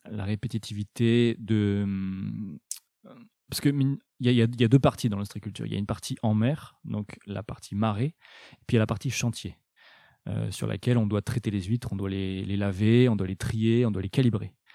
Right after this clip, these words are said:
Et cette partie-là, elle est extrêmement, justement, cadencée, et c'est l'usine, en fait. C'est l'usine, donc il y a du bruit tout le temps. Euh, souvent, on répète les mêmes gestes.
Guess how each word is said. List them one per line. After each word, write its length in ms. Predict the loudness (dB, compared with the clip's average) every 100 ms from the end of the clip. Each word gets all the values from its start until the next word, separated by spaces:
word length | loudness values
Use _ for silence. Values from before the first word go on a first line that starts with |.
| -20 -20 _ _
Et 60 | -8
cette 180 | -2 -2
partie-là, 300 | -2 0 2
elle 60 | 2
est 120 | 0
extrêmement, 600 | -6 -2 0 2 0 -2 -10
justement, 300 | -4 -2 0
cadencée, 640 | 0 2 0 0 0 0
et 140 | -2 -4
c'est 140 | -2
l'usine, 240 | -2 -2
en 60 | -6
fait. 260 | -10 -18 _ _ _
C'est 120 | -14
l'usine, 240 | -8 -2 -2
donc 140 | -2
il 40 |
y 20 | -10
a 40 |
du 100 | -6
bruit 400 | 0 4 4 2 _
tout 80 | -4
le 80 | 0
temps. 240 | -2 -2 _ _ -20 -20 _ _ -10
Euh, 360 | -6 -6 -4 -6
souvent, 340 | -6 2 4
on 20 | 4
répète 300 | 0 -2 -4
les 40 |
mêmes 180 | -6 -4
gestes. 420 | -2 -4 -4 -14